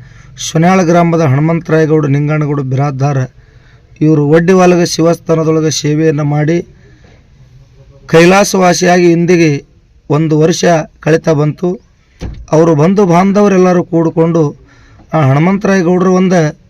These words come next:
ದೇವ ಮಂದಿರವನ್ನು ನಿರ್ಮಾಣ ಮಾಡಿ, ಅಂದ್ರೆ ಒಂದು ಗುಡಿಯನ್ನು ಕಟ್ಟಿ, ಆ ಗುಡಿ ಶಾಂತಿಯನ್ನ ಹಮ್ಮಿಕೊಂಡಿದ್ದಾರೆ. ದಿನಾಂಕ ಮೂವತ್ತು ಏಳು ಎರಡು ಸಾವಿರದ ಇಪ್ಪತ್ತೈದರಂದು ಸಕಲ ಕಲಾವಿದರು,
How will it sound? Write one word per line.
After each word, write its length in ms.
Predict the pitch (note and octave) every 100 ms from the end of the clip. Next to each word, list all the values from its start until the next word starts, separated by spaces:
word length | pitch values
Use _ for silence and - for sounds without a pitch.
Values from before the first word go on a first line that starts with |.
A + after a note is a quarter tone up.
| D3 B2+
ದೇವ 260 | D#3+ G3+
ಮಂದಿರವನ್ನು 560 | F#3+ F#3 F#3 F3+ F3 E3+
ನಿರ್ಮಾಣ 420 | E3 D#3+ D#3+ D#3+
ಮಾಡಿ, 260 | D3+ D3 D#3
ಅಂದ್ರೆ 280 | D#3+ G3+
ಒಂದು 180 | G3 D#3+
ಗುಡಿಯನ್ನು 460 | C#3 D#3+ F#3 E3+ D#3+
ಕಟ್ಟಿ, 460 | D#3+ D3+ F3+ F#3+ - _ - - - _ _ -
ಆ 300 | D3+ D3 C#3+ - _ _ C#3
ಗುಡಿ 280 | D#3 G#3 G#3+
ಶಾಂತಿಯನ್ನ 680 | - D#3+ E3+ - G3 G3 G#3 E3 - - - _ _
ಹಮ್ಮಿಕೊಂಡಿದ್ದಾರೆ. 960 | D3 F#3 F3+ E3 D#3 C#3+ D3+ E3+ F3+ _ _ - _ _ C3+ C3+
ದಿನಾಂಕ 420 | D#3 F#3 F#3+ E3+ D#3 - _ _ _ - _ D3+
ಮೂವತ್ತು 680 | D#3+ F3+ F3+ - F#3 F3+ - D#3
ಏಳು 460 | E3+ F3+ F3 F3 -
ಎರಡು 200 | D#3 E3
ಸಾವಿರದ 500 | E3 D#3+ D#3+ D#3+ D#3+ -
ಇಪ್ಪತ್ತೈದರಂದು 960 | C3 - D#3+ - D3+ D3+ C#3+ C#3 F3+ F#3+ - - - - - - - - -
ಸಕಲ 480 | - D#3+ A3 A3
ಕಲಾವಿದರು, 600 | A3 G3 G3 F#3+ F3 D#3